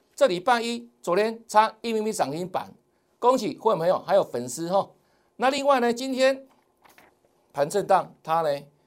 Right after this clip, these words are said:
又是往上锁涨停，看一下哈，四九一九新唐，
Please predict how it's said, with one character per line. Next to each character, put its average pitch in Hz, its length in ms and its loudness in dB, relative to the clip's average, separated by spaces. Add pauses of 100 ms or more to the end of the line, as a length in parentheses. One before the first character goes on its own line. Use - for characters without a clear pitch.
(260)
又 214 240 4
是 180 260 -4
往 117 260 0
上 170 380 0
锁 220 560 2
涨 147 380 0
停， 226 280 -4 (380)
看 185 180 0
一 151 40 -6
下 165 180 -2
哈， 147 100 -2
四 175 240 -8
九 120 160 -4
一 160 80 -8
九 131 140 -6
新 151 180 -8
唐， 131 200 -10